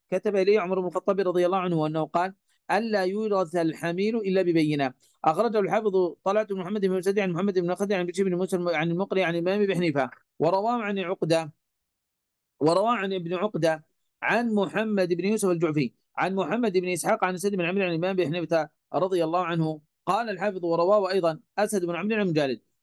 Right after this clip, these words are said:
ثم قال أبو حنيفة عن طاووس عن ابن عباس رضي الله عنه أنه قال: "قال النبي صلى الله عليه وآله وسلم:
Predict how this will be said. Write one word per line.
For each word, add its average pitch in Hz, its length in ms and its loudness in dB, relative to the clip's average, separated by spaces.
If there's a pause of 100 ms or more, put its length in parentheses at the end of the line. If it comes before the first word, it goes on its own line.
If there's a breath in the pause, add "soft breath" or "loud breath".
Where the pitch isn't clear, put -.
ثم 180 120 0
قال 233 240 0
أبو 220 100 -6
حنيفة 208 300 -4
عن 190 80 -2
طاووس 196 260 0
عن 196 100 0
ابن 175 120 -2
عباس 185 280 0
رضي 175 220 0
الله 180 120 2
عنه 185 200 -2
أنه 170 80 -2
قال: 185 200 -2
"قال 190 180 -2
النبي 190 300 -2
صلى 170 200 0
الله 185 160 2
عليه 180 180 4
وآله 175 200 2
وسلم: 170 380 0